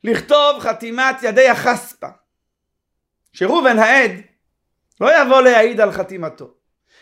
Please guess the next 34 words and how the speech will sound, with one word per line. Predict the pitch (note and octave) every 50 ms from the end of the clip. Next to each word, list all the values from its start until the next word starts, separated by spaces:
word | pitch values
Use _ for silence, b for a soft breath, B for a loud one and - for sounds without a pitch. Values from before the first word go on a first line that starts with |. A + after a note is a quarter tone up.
| _ -
אלא | G#3 B3+
ייקח | C4 B3 A#3+ B3 D4 C4+ C4
חתיכה | - A3+ - - A3 A3
קטנה | G#3 - - G3+ G3+ G#3+ G3+
של | - - F#3 F3
חרס, | - F3 E3+ F3 G3+ G#3 - - - _ _ _ _ _ _ _ _ _ _ _ _ _
יחתום | - E3 E3 - - - A3+ A3+ G#3
על | G#3 G3
זה | F3
את | F#3 F#3 -
החתימה | F3 E3+ E3+ E3+ E3+ E3 E3+ G3 G3+
שלו. | - - G#3+ A3 A3 G#3+ - _ _ _ _ _ _ _ _ _ _ _ _ _ _ _ _ _ -
יש | - B3+ F#3+
דיון | E3+ G3+ A3 A#3+ A#3 A3+ G3+
בראשונים | G3 E3+ F3 E3 - G#3+ G#3+ G3+ G3 F#3
אם | F3 F3 E3+
זה | E3+ E3+ F3
צריך | G#3 F3+ E3 F3+
להיות | F#3 F3
בפני | D#3+ D#3+ - D#3+ D#3 D#3+
עדים | A3+ B3 A3+ G#3+ F#3+
או | E3+ D#3+
לא, | D#3+ F3 - - - - _ _ _ _ _ _ _ _ _ _ _ _ _ -
ואז | D#3 F#3+ G3+ D4+ D4 C4+ C4 A#3+ G3 - b b b b b
שדי | b - - C#4 D4 E4+ F4 C#4 D#4+ D#4+
ליה | D#4 D4+ D4 C#4+ C4 C4+
בבית | A#3+ B3+ B3 A#3+ F#3+
דינא, | A#3+ B3+ B3 A3 G#3 G#3 G#3 - _ _ _ _ _ _ -
הוא | F3 F3
יזרוק | E3 C#3 F3 B3 C#4 C#4 - B3+
את | A3+ F#3
זה | A#3 A3+
לבית | G#3 G#3 G#3 A#3+ A#3 A#3 A#3+
הדין, | G#3+ F3 E3 F3 F#3+ G3+ G3+